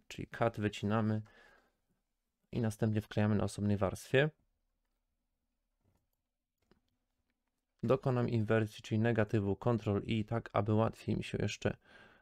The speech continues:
tutaj odizolowało ten nasz element. Ctrl X.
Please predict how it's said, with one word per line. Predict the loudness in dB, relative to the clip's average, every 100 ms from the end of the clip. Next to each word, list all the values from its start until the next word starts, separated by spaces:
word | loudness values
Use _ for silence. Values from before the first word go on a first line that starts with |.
| _ _ _ _
tutaj | -20 -20 _
odizolowało | -6 -4 0 2 2 4 4 4 2 -2 _ _ _ _ _ _ _ _ _ _ _ _ _ _ _ _ -6
ten | -2 0
nasz | 0 -4 -4
element. | -2 0 2 2 0 -4 _ _ _ _ _ _ _ _ _ _ _ _ _ _ _ _ _ _ _ _
Ctrl | -6 -2 -2 -2 -4 -2
X. | -6 -6 -10 -16